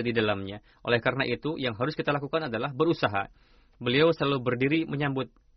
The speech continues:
setiap orang yang bertemu dengan beliau. Beliau selalu mendengarkan dengan seksama kepada setiap orang yang bertanya kepada beliau dan mempelajarinya,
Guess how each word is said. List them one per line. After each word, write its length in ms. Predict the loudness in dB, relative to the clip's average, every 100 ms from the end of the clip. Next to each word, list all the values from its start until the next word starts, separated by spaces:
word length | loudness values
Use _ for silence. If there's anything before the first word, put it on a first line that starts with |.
| -20
setiap 320 | 0 2 2
orang 240 | 2 2
yang 240 | 0 -2 0
bertemu 80 | 0
dengan 180 | 0
beliau. 260 | 0 -4 -6 -10 -20 _ 0
Beliau 320 | 4 6 6
selalu 320 | 4 0 -2
mendengarkan 560 | 0 0 2 0 0 -2
dengan 160 | -2
seksama 480 | -4 -4 -4 -2 -4
kepada 320 | -4 -4 -2
setiap 320 | -2 0 0
orang 240 | 2 0 0
yang 240 | -4 -2
bertanya 320 | -2 -2 -2
kepada 320 | -2 0 0 0
beliau 320 | 0 0 -2 -4 -4
dan 160 | 0 0
mempelajarinya, 720 | 2 2 4 4 2 -2 -8